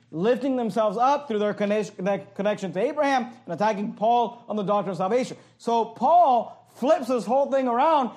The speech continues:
and says, "Okay, if you're so great because you're connected to Abraham, and if you're attacking me regarding salvation, how about we talk about Abraham's salvation?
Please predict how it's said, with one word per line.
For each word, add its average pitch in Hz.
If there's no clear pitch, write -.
and 226
says, 240
"Okay, 277
if 202
you're 370
so 302
great 262
because 220
you're 233
connected 226
to 202
Abraham, 240
and -
if 208
you're 311
attacking 226
me 269
regarding 226
salvation, 220
how 254
about 294
we 240
talk 247
about 240
Abraham's 226
salvation? 165